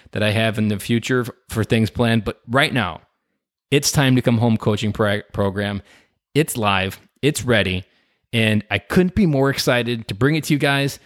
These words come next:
because it has been something that's been on my heart. It's been something that's been revealing itself throughout this year. And I had the right amount of people come into my life this fall that really helped and gifted me the ability to create this program,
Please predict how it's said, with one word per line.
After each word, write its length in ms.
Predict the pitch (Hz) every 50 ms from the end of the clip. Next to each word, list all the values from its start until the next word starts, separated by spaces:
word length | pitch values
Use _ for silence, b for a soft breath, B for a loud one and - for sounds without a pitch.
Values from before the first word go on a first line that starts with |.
| b b b b -
because 440 | 113 - - 123 113 104 98 - - _ _ _ _ _ _ _ _ _ _ -
it 240 | 123 147 - - -
has 240 | - - 113 95
been 240 | 98 95 120 117 113
something 360 | - - 120 113 - 117 104
that's 100 | 98 90
been 140 | - 113 -
on 140 | 101 107 107
my 100 | 98 90
heart. 420 | 87 - - 131 151 170 - - - b b b b b
It's 80 | 101 -
been 100 | 113 104
something 340 | - 117 113 104 - 104 101
that's 200 | 101 98 95 -
been 340 | - 98 92 98 92 92 - -
revealing 580 | 98 98 92 90 92 117 131 143 147 147 147
itself 640 | 139 131 - - 147 127 123 135 139 - - - _ _ _
throughout 340 | - 113 123 117 110 113 -
this 200 | 117 104 - -
year. 300 | 117 113 117 117 120 - b b b b b b b b b -
And 180 | 107 101 104 107
I 60 | 113
had 240 | 127 143 139 117 104
the 100 | 113 101
right 300 | 104 120 135 143 - - _ _ -
amount 220 | 117 120 123 123
of 60 | 113
people 280 | - - 131 - 135 120
come 180 | - - 143 147
into 80 | 147
my 140 | 135 135 131
life 260 | 131 135 135 131 -
this 180 | - 127 117 -
fall 340 | - 127 120 117 113 120 120
that 200 | 120 98 - 107
really 280 | 117 123 127 131 127
helped 360 | - 120 110 110 - - -
and 160 | - 104 98 98
gifted 380 | 120 127 120 - - - 120
me 280 | 123 123 123 120 117 _ -
the 80 | 117 107
ability 480 | 95 95 120 117 117 117 117 117 117
to 120 | 113 - -
create 400 | - - 113 107 113 131 131 -
this 80 | -
program, 500 | - - 135 127 117 131 135 131 131 139